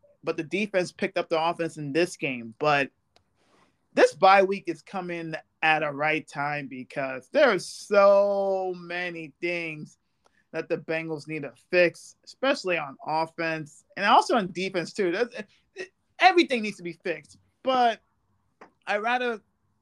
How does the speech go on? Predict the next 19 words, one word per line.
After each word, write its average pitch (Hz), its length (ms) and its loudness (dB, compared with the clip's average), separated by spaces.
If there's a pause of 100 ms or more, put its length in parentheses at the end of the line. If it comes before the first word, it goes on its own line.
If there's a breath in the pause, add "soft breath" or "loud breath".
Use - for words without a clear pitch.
(340)
be 185 480 -12 (120)
three 190 240 -6
and 156 180 -10
three 170 320 -4
than 135 260 -14
two 180 200 -6
and 147 180 -10
four. 143 400 0 (280 soft breath)
That 294 200 8
was 285 140 2
the 226 120 0
goal 196 520 0 (460)
heading 214 340 -4
into 196 300 -10
the 170 100 -6
Cardinals 196 580 -6
game. 151 300 -12
We 151 100 -10
looked 180 460 2